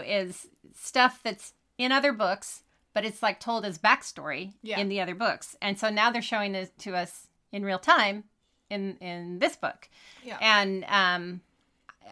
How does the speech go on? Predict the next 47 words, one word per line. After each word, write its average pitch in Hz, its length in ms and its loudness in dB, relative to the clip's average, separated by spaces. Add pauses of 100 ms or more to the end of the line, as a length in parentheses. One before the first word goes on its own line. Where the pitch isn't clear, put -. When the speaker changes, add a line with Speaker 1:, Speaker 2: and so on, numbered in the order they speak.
Speaker 1:
I'm 214 160 2
here 330 180 0
for 196 180 4
it. 156 80 4
I 175 100 2
don't 196 120 0
have 214 140 -4
a 220 40 -8
problem 240 240 0
with 175 140 -6
it. - 140 -4
I - 80 -4
Speaker 2:
Yeah. 190 100 -8
Speaker 1:
think 196 140 -6
it 185 60 -10
was 190 140 -10
really 190 180 -4
well 175 140 -4
done. 170 300 -8 (420)
Speaker 2:
Yeah. 196 160 -4 (140)
And 269 340 2 (120)
also, 285 680 0 (100)
if 269 180 -2 (140)
nothing 220 720 -4
else, - 480 -10
and 208 120 -8
Mom 226 220 -4
kinda 208 200 -8
touched 196 300 -14
on 170 120 -16
this, 170 240 -14 (420)
but - 220 2
I 254 600 4 (120)
love 208 640 -2
the 233 140 -4
idea 202 460 -2
that, 247 200 -6 (160)
I - 60 -10
mean, 214 200 -4
this 247 180 -4
is 226 120 -12 (100)
already 262 420 2
getting 214 280 -6
more 208 240 -4
people 202 680 -6
to - 160 -12
read 196 320 -10